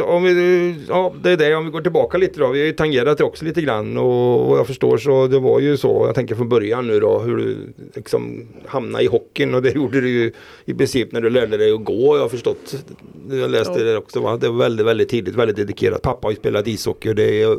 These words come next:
Speaker 1: kanske en bidragande orsak.
Speaker 2: Mm, mm.
Speaker 1: Eller hur, va? Och, eh, så det, ja. Många,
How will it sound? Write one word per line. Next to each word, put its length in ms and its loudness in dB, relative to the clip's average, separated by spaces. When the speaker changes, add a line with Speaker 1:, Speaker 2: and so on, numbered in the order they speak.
Speaker 1:
kanske 280 -2
en 300 -4
bidragande 440 -2
orsak. 360 -12
Speaker 2:
Mm, 220 -6
mm. 140 -4
Speaker 1:
Eller 180 2
hur, 160 4
va? 200 -4
Och, 380 -2
eh, 160 2
så 120 -2
det, 280 0
ja. 400 2
Många, 380 0